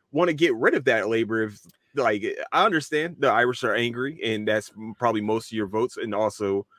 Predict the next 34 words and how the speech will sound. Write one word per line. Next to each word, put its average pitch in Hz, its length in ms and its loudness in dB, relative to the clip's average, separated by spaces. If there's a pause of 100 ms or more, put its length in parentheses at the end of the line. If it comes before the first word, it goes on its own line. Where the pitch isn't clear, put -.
(220)
I 120 60 4
guess, 110 200 0
legal 117 420 -2
votes, 117 420 -2 (320)
but 135 280 2 (580)
y'all - 180 2
got 113 220 2
railroads 143 520 2
to 107 100 -4
build, 117 360 0
and 127 80 -6
you 160 60 0
got 110 140 2
all 147 200 2
these, 147 500 -6
these 131 400 -8 (140)
vineyards 127 580 4
popping 117 460 -2
up 110 200 0
in, 107 180 -2
in, 101 400 -4 (140)
in 110 180 -4
the, 101 200 0
uh, 104 140 4
in 104 160 -2
Sonoma 120 500 -2
and 104 180 0
things 113 220 -4
like 95 180 -4
that. 160 320 0
Like, 104 260 0 (880)
y-, 156 140 -18
you 214 140 -2
would 294 140 2